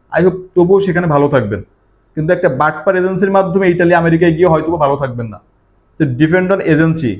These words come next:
আর বিদেশকে তকদিরের প্রয়োজন। So ভিডিও দীর্ঘায়িত করবো না, অনেক কথা বলে ফেলছি। তো যারা মোটামুটি মালদ্বীপের জন্য ফাইল জমা দিয়েছিলেন, প্লিজ একটু সময় দিবেন, একটু ধৈর্য ধরবেন। already অ্যাপ্রুভাল শুরু হয়ে গেছে। আর যাদের অ্যাপ্রুভাল হয়েছে, হয়তো অফিস থেকে ফোন দিয়ে তাদেরকে জানানো হয়েছে, আপনারা,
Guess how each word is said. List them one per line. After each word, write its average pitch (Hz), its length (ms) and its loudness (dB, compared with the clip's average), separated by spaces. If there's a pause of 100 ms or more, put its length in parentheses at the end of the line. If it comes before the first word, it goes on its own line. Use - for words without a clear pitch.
আর 127 340 0
বিদেশকে 139 420 -2
তকদিরের 156 440 0
প্রয়োজন। 127 360 0 (100)
So 208 260 0 (760)
ভিডিও 165 220 4
দীর্ঘায়িত 156 340 2
করবো 123 280 0
না, 98 140 -8 (160)
অনেক 143 200 -2
কথা 151 180 0
বলে 160 200 4
ফেলছি। 170 320 0
তো 180 180 0
যারা 139 220 0
মোটামুটি 147 400 -4
মালদ্বীপের 131 400 0
জন্য 143 220 -10
ফাইল 131 200 -2
জমা 143 160 -2
দিয়েছিলেন, 156 320 -4
প্লিজ 147 340 -2 (500)
একটু 127 340 -6
সময় 139 260 0
দিবেন, 151 220 2
একটু 143 200 -2
ধৈর্য 127 240 0
ধরবেন। 147 200 0
already 131 180 0
অ্যাপ্রুভাল 139 360 0
শুরু 143 180 0
হয়ে 165 180 4
গেছে। - 340 -4 (240)
আর 123 100 -8
যাদের 139 220 0
অ্যাপ্রুভাল 147 400 0
হয়েছে, 147 180 4
হয়তো 151 220 2
অফিস 131 200 -2
থেকে 151 140 -6
ফোন 139 220 -8
দিয়ে 147 120 -2
তাদেরকে 139 260 -2
জানানো 131 280 0
হয়েছে, 156 180 0
আপনারা, 147 500 -2